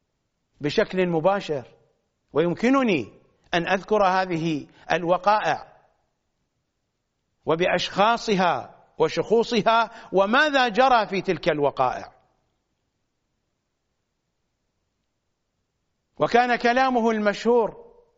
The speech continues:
من أننا لن نرد على السنة حتى لو ذبحوا نصف أولادنا. هو لم يتأذى حتى في خلية واحدة من جسمه،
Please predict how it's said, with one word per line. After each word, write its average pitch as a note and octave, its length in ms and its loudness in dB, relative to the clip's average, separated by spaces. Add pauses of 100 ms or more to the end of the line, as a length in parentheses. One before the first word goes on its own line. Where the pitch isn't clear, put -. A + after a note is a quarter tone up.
(240)
من A3 800 0 (760)
أننا A3 840 0 (600)
لن C#4+ 360 2
نرد C4 380 2
على G#3 280 2
السنة B3 720 0 (220)
حتى A3 600 0
لو G3+ 200 2
ذبحوا A#3 720 0 (300)
نصف G#3 360 -4
أولادنا. D#3+ 840 0 (1160)
هو B3+ 140 4
لم C4 400 -2 (300)
يتأذى G#3+ 600 0
حتى B3 440 0 (200)
في A3+ 140 0
خلية A#3+ 540 2
واحدة G#3 680 0
من F#3+ 240 -2
جسمه، D#3+ 560 -6